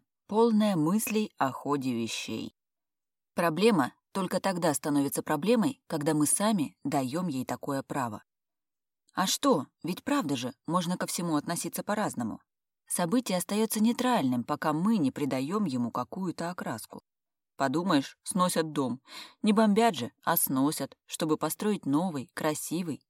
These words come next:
и без ванны на кухне. Для многих, очень многих, это прекрасная новость, и притом долгожданная. Кто-то, может, ходил в церковь и молился о том, чтобы Бог не спаслал управе денег на постройку офисного комплекса. Для других происходящее —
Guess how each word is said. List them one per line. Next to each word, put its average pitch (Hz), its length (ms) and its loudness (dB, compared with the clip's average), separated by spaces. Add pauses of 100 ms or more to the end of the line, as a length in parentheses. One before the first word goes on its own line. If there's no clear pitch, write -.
и 170 80 0
без 147 180 0
ванны 151 300 0
на 123 120 -2
кухне. 143 440 -6 (500)
Для 156 160 2
многих, 165 560 -2
очень 151 320 -2
многих, 156 460 -2
это 175 160 -4
прекрасная 196 560 -2
новость, 202 540 -2
и - 60 -4
притом 139 460 -4
долгожданная. 147 840 -2 (480)
Кто-то, 247 260 2
может, 220 260 4
ходил 202 320 -2
в - 100 -12
церковь 208 440 -2
и 170 60 -2
молился 165 560 0
о 131 60 -6
том, 190 200 -4
чтобы 135 300 -4
Бог 170 260 -2
не 165 100 0
спаслал 160 600 -2
управе 151 480 -2
денег 139 400 -2
на 127 100 -2
постройку - 640 -6
офисного 151 540 -4
комплекса. - 640 -6 (420)
Для 196 200 0
других 196 420 0
происходящее — 135 800 -4